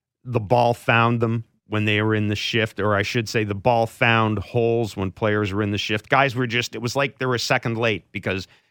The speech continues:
guys had to take that extra step because they were in the shift. You look at this game last night, uh, and yes, I know that Ozzie Albies drops the ball I,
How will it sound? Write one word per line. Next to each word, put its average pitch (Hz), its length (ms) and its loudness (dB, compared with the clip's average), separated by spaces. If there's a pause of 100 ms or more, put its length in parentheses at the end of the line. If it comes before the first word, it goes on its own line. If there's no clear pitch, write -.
guys 107 260 0
had 101 140 -4
to 101 60 -6
take 101 260 -6
that 95 120 -2
extra - 300 -8
step 92 260 -8
because 92 320 -10
they 92 100 -6
were 90 120 -4
in 85 80 -6
the 82 80 -8
shift. - 320 -12 (340)
You 113 140 0
look 127 160 0
at 110 100 -8
this 107 160 -6
game 95 260 -4
last 87 320 -4
night, 82 280 -8 (720)
uh, 90 340 -2
and 95 100 -6
yes, 107 240 -2
I 110 120 0
know 101 280 -2
that 92 220 -4
Ozzie 87 320 -4
Albies 92 420 -2
drops 92 320 -4
the 101 100 -8
ball 85 520 -4
I, 85 220 -8